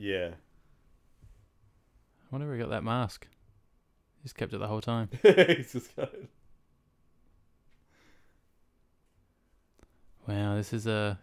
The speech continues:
Speaker 2: grunge part two.
Speaker 1: He, yeah, this is, this is where, and I think it might, I don't know whether, like, the, the shooting schedule is, but, like,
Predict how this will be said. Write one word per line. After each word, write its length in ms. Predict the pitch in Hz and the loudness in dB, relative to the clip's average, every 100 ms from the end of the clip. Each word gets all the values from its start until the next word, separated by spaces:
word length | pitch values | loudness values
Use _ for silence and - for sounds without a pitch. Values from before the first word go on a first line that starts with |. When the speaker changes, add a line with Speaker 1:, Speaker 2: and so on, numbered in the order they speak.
| - | -4
Speaker 2:
grunge 320 | 120 113 113 | 0 2 0
part 280 | - 107 95 | 0 -2 0
two. 260 | 120 123 139 - - _ _ _ _ _ _ _ _ _ _ _ _ 110 | 2 2 0 -10 -20 _ _ _ _ _ _ _ _ _ _ _ _ -12
Speaker 1:
He, 380 | 110 113 110 104 - | -6 -4 -4 -8 -12
yeah, 380 | 117 107 98 95 87 | -8 -4 -4 -6 -6
this 240 | 139 139 180 | -8 -6 -6
is, 300 | 147 127 - | -8 -8 -8
this 180 | 127 127 | -6 -4
is 240 | 147 135 120 - | -6 -10 -14 -6
where, 600 | 110 101 95 92 90 80 85 _ _ _ _ _ _ _ - | -2 -2 -2 -2 -4 -8 -14 _ _ _ _ _ _ _ -4
and 140 | 135 | -2
I 100 | 135 | -2
think 320 | - 165 185 | -4 -8 -6
it 100 | 202 | -4
might, 220 | 143 127 | 2 4
I 80 | 117 | 4
don't 120 | 135 | 2
know 120 | 135 131 | 2 2
whether, 160 | 117 | 2
like, 240 | 104 98 98 | 0 -4 -2
the, 260 | 95 92 - | -4 -4 -6
the 180 | 95 90 | -6 -4
shooting 360 | - 98 95 | -4 -4 -6
schedule 320 | - 92 90 87 | -6 -8 -6 -8
is, 140 | 80 | -8
but, 180 | 92 98 | -10 -8
like, 460 | 92 90 - - | -8 -8 -12 -20